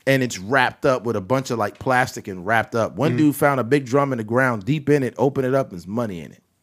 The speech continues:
Speaker 2: And it wasn't rotten? It wasn't
Speaker 1: No.
Speaker 2: rotten?
Speaker 1: Mm-mm.
Speaker 2: That's the, I mean, eh, that stuff, if any sort of moisture gets in there, you
Speaker 1: Yeah.
Speaker 2: know,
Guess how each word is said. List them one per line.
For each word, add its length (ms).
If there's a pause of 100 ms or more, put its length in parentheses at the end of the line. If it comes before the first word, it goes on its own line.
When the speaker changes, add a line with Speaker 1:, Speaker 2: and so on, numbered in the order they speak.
(120)
Speaker 2:
And 80
it 60
wasn't 260
rotten? 320 (180)
It 60
wasn't 280
Speaker 1:
No. 40
Speaker 2:
rotten? 400 (100)
Speaker 1:
Mm-mm. 300 (240)
Speaker 2:
That's 220
the, 140
I 60
mean, 280 (420)
eh, 120 (1080)
that 160
stuff, 440 (300)
if 160
any 280
sort 260
of 80
moisture 400
gets 260
in 140
there, 260 (160)
you 100
Speaker 1:
Yeah. 200
Speaker 2:
know, 80